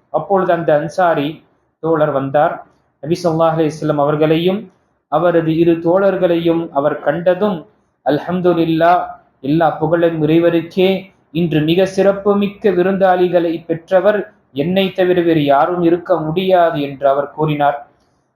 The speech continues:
அவர் நடந்து சென்று ஒரு பேரித்த பழம், பழக்குல-, அஹ், குலையை அவர்களிடம் கொண்டு வந்தார். அதில் காயும் பழமும் கனிந்த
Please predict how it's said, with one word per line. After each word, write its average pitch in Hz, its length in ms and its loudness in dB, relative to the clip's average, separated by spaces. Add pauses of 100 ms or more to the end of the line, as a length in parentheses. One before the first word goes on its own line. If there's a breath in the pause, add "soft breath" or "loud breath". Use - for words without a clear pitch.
(120)
அவர் 170 240 0
நடந்து 185 480 0
சென்று 170 580 -2 (500)
ஒரு 165 280 0
பேரித்த 175 440 0
பழம், 151 480 -2 (340)
பழக்குல-, 165 640 0
அஹ், 139 320 0
குலையை 160 540 0 (540)
அவர்களிடம் 170 640 0
கொண்டு 170 300 0
வந்தார். 151 560 0
அதில் 151 360 -2
காயும் 151 640 0
பழமும் 156 680 0
கனிந்த 160 760 0